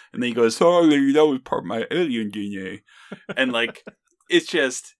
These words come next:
Speaker 1: it's a comedy, by the way. Did I mention that? This isn't a horror sci-fi. Alien Seven breaks from all tradition and just becomes a straight-up comedy. Um, and so that's just part of the, the fun wackiness. Uh, oh, and it's gonna be directed by Wes Anderson.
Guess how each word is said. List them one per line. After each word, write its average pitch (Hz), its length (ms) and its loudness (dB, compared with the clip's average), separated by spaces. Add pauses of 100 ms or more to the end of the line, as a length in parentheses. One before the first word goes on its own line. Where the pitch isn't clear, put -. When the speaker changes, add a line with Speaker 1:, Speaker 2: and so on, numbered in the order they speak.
Speaker 1:
it's 175 200 -2
a 185 40 -10
comedy, 135 440 -2
by 110 180 -6
the 101 60 -10
way. 101 80 -10
Did 120 120 -6
I 156 60 2
mention 165 340 -6
that? 175 180 -4
This 170 200 -6
isn't 170 240 -4
a 117 100 -4
horror 120 380 -6
sci-fi. 107 640 -6 (360)
Alien 131 480 -4
Seven 104 720 -8
breaks 117 380 -6
from 104 240 -8
all 104 160 -8
tradition 95 580 -14
and - 140 -14
just 151 180 -12
becomes 123 240 -6
a 104 60 -10
straight-up 104 500 -10
comedy. 87 600 -14 (520)
Um, 98 300 -6
and 101 100 -12
so 113 300 -4
that's 147 220 -4
just - 200 -10
part 123 200 0
of 110 60 -10
the, 104 180 -4 (200)
the 117 80 -6
fun 120 380 -6
wackiness. 107 720 -10
Uh, 101 220 -10
oh, 135 140 0
and 117 120 -2
it's 110 120 -10
gonna 123 120 -8
be 110 140 -12
directed 107 340 -10
by 95 140 -12
Wes 98 240 -16
Anderson. - 540 -18